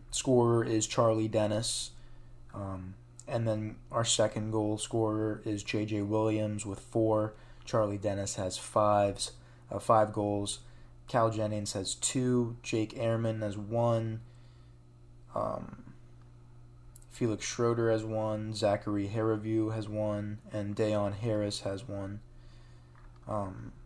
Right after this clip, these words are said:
goal as well. As far as assists,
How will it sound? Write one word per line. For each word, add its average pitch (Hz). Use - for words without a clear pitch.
goal 104
as 110
well. 107
As -
far 107
as 107
assists, -